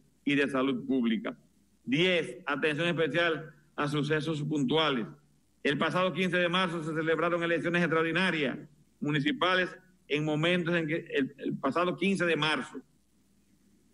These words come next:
que se hayan inf-, habían confirmado los primeros casos del covid diecinueve en el país. Por tal razón, el catorce de marzo el gobierno aclaró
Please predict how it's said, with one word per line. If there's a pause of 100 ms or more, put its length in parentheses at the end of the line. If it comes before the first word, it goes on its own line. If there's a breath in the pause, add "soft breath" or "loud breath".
(380)
que
se
hayan
inf-,
habían
confirmado
los
primeros
casos
del
covid
diecinueve
en
el
país.
Por
tal
razón,
el
catorce
de
marzo
el
gobierno
aclaró